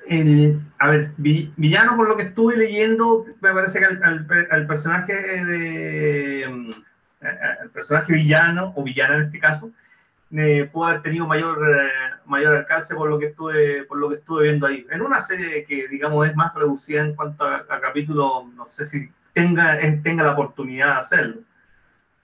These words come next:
Pero siempre me quedo con el, con el asunto de que cuando uno de los personajes malos se hace odiar por la, por la audiencia, es que lo hizo muy bien.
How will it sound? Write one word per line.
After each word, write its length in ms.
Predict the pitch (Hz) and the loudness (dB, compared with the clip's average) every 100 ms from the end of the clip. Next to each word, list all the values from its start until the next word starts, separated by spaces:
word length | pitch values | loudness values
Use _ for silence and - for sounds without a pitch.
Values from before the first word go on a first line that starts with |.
| _ _ _ - | _ _ _ 2
Pero 760 | 151 151 151 147 147 143 135 - | 4 6 8 8 6 2 -6 -6
siempre 280 | 170 165 185 | -4 -2 -2
me 120 | 170 | -2
quedo 180 | 175 170 | -2 -2
con 120 | 160 | -2
el, 360 | 156 151 147 147 | -2 -4 -6 -2
con 120 | 147 | 0
el 180 | 139 139 | 0 -4
asunto 300 | 143 147 160 | -6 -6 -4
de 100 | 147 | -2
que 160 | 139 | -4
cuando 460 | 143 139 139 127 123 | -2 -2 -2 -4 -4
uno 240 | 147 170 180 | -2 0 0
de 80 | 165 | 0
los 60 | 151 | -2
personajes 480 | 147 151 156 151 131 | -2 0 0 0 0
malos 340 | 135 117 - | -2 -2 -2
se 80 | 139 | 0
hace 300 | 147 160 - | 0 -2 0
odiar 580 | 147 147 151 185 233 233 | 4 4 6 6 4 4
por 160 | 285 277 | 0 2
la, 760 | 294 285 285 285 277 269 269 | 2 2 0 0 0 0 -2
por 140 | 240 240 | -2 -2
la 60 | |
audiencia, 360 | 233 285 330 - - | 0 -2 -6 -6 -6
es 140 | - | -2
que 80 | 160 | 0
lo 100 | 175 | 2
hizo 140 | 175 | 2
muy 160 | 170 151 | 0 0
bien. 180 | 120 | -2